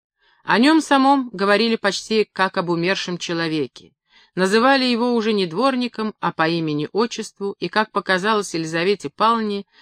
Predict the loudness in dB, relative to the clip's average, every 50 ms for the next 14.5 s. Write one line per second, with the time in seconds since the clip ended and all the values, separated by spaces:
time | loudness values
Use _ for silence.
0 | _ _ -14 -4 0 4 4 6 6 4 4 2 2 0 0 -2 -2 0 2 2
1 | 2 2 2 2 -2 -2 -2 -2 -2 0 0 0 -2 -2 -4 -6 -6 -4 -4 -4
2 | -4 -2 -2 -2 -2 -2 -2 -2 0 0 0 -2 -4 -8 -10 -10 -14 -16 -10 _
3 | -4 -4 -4 -4 _ -2 0 0 0 0 -2 -2 -4 -4 -6 -8 -8 -8 -8 -8
4 | -8 -10 -8 -4 -4 -4 -4 -6 -8 -12 -12 -12 -10 -8 -8 -8 -10 _ -16 -20
5 | -20 -20 -20 -20 -20 -20 _ _ _ _ _ _ _ _ _ _ _ _ -2 0
6 | 0 4 4 4 4 4 2 0 -2 0 0 0 0 0 -2 -4 -4 -2 -2 -4
7 | -4 -2 0 0 0 2 0 0 0 0 -2 -2 -2 -2 -4 -6 -6 -6 -6 -6
8 | -6 -6 -8 -10 -14 -16 -14 -16 -16 -18 -20 _ _ _ _ _ _ _ _ _
9 | _ _ -4 0 0 0 2 0 0 -2 -2 -6 -4 _ 0 0 0 0 -2 -2
10 | -2 0 0 -2 0 0 -2 -2 -2 -2 -6 -4 -2 0 0 0 0 0 -2 -4
11 | -6 -6 -6 -6 -6 -8 -8 -8 -4 -2 -2 0 0 -2 -4 -6 -8 -10 -10 -10
12 | -10 -10 -8 -6 -6 -4 -4 -6 -8 -8 -6 -6 -4 -4 -4 -6 -8 -12 -20 -20
13 | _ _ _ _ _ _ _ _ _ -8 -6 -4 -2 0 0 0 0 -2 -6 -10
14 | -12 -4 0 2 4 4 2 0 -4